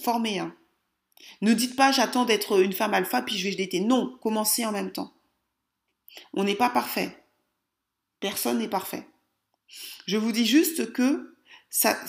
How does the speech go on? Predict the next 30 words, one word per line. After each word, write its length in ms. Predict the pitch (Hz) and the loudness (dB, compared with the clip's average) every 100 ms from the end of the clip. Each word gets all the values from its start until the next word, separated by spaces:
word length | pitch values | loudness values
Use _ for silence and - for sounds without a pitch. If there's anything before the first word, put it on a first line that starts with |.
| - - - | 2 2 0
il 100 | 220 | -6
faut 160 | - 240 | -4 -4
pas 220 | - 269 | 2 2
se 120 | 269 | 2
voiler 260 | 233 220 214 | 0 0 0
la 100 | 202 | 0
face, 200 | 254 254 | 0 0
ça 60 | 226 | -2
demande 280 | 202 220 | -2 -4
du 100 | 214 | -6
travail. 320 | - 202 - - | -6 -2 0 0
Deux, 400 | 175 254 294 302 190 | 2 8 8 6 -2
deux, 260 | 247 - - | -4 -4 -4
une 140 | 240 277 | 6 6
autre 200 | 285 285 | 6 4
chose 280 | 262 262 - | 2 2 0
que 80 | |
je 100 | 190 | -2
vous 100 | 185 | -2
ai 40 | 202 | 0
pas 140 | 220 | 2
dem-, 200 | 214 208 - | 0 -6 -6
que 100 | 214 | -6
je 80 | 185 | -4
vous 100 | 185 | -2
ai 60 | 202 | -2
pas 180 | 202 185 | 0 -2
dit, 300 | 214 294 - - - - _ _ _ _ - | 0 -2 -2 -18 -18 -20 _ _ _ _ 0
te, 420 | 254 311 - - _ _ _ _ _ _ - _ _ _ _ - - - - _ _ _ - | 2 2 -2 -16 _ _ _ _ _ _ -20 _ _ _ _ -6 -6 -6 -20 _ _ _ 2
euh, 600 | 208 202 202 196 190 | 4 4 2 0 -2